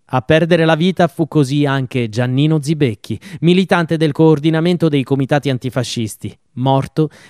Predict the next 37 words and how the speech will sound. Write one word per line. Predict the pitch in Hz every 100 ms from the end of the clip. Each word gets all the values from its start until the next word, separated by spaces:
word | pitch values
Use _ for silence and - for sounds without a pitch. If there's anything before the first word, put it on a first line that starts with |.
| _
schiacciato | - - 127 - 151 151
da | 147 139
un | 131
autocarro | 131 127 135 143 131 135
della | 131 127
polizia | 131 127 - 117 98 98
durante | 107 120 123 135
una | 123 123
manifestazione. | 127 127 - 117 131 - 110 95 90 - _ _ _ - - _
Nel | 151 160 180
millenovecentottantadue | 208 202 190 175 185 165 165 156 135 139 135 123 117 _ _ -
la | 139
Corte | 185 190 202
di | 175
Cassazione | 180 170 180 - 214 208 208 -
dichiarò | 151 170 190 190 202
prescritto | 190 202 - 170 117 127 120
il | 131 127 127
reato | 131 143 143 139
di | 120
eccesso | 123 147 - 139
colposo | 131 113 139 120 120
di | 120
legittima | 113 123 131 123
difesa | 120 110 135 117
imputato | 117 104 120 127 123
a | 110
Bragion, | 117 101 120 107 98 - _ - - -
mentre | 156 170 175
la | 175
sua | 165 226
detenzione | 190 180 170 196 190
illegale | 165 160 160 131
di | 107 120
arma | 123 123
da | 117
fuoco | - 127 127 151